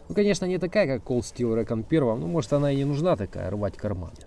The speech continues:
Механика замечательная, друзья. Окошко здесь уже меньше, то есть можно одним пальцем все делать. Замечательно. И одновременно с отсутствием люфтов полным. Вот Райк, крайнее видео было, тридцать второй, а нет, это двадцать первый.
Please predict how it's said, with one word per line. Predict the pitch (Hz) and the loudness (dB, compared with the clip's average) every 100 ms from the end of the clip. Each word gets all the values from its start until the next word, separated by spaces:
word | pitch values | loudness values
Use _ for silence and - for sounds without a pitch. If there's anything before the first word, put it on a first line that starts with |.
| - - - - - | -20 -20 -20 -14 -2
Механика | 175 - 208 139 117 | 0 4 4 4 2
замечательная, | 107 165 127 - 165 120 117 | 2 2 2 2 2 2 -2
друзья. | 104 104 101 113 | -2 -4 0 0
Окошко | - 151 - | 2 -2 0
здесь | 107 110 - | -2 -2 -4
уже | 95 101 | -4 -2
меньше, | 135 160 143 - 98 | 0 0 -2 -4 -8
то | - | -6
есть | 98 - | -6 -4
можно | 120 104 110 | -4 -2 -2
одним | 104 104 90 | -2 -2 0
пальцем | 127 131 110 104 | 2 2 0 -8
все | - 95 | -8 -10
делать. | 95 92 92 | -8 -6 -6
Замечательно. | - 127 120 - 90 92 - 95 | -4 -4 -4 -8 -2 2 2 0
И | 123 | -2
одновременно | 120 117 110 113 123 120 113 - | 0 0 0 0 0 -2 -4 -4
с | - | 0
отсутствием | 117 - 117 - 113 107 | 0 0 -4 -2 -2 0
люфтов | 107 107 - 82 | 0 -2 -6 -12
полным. | - - 107 - - - - - - - _ _ _ _ _ _ _ - - - - - - - | -10 -12 -12 -12 -14 -14 -18 -20 -20 -20 _ _ _ _ _ _ _ -20 -20 -18 -16 -16 -16 -8
Вот | 107 - | -6 2
Райк, | 160 180 - - | 4 4 0 0
крайнее | 120 117 113 113 | 4 4 4 4
видео | 107 110 104 104 | 4 2 2 0
было, | 104 107 107 104 - - | 2 2 2 -2 -6 -4
тридцать | 110 101 - | -2 -2 -2
второй, | 113 110 107 92 - - | 0 2 0 -2 -10 -6
а | 101 | -2
нет, | 101 - | -2 -2
это | 98 95 | -2 0
двадцать | 101 98 - | 2 2 0
первый. | 104 98 107 127 | 0 2 2 0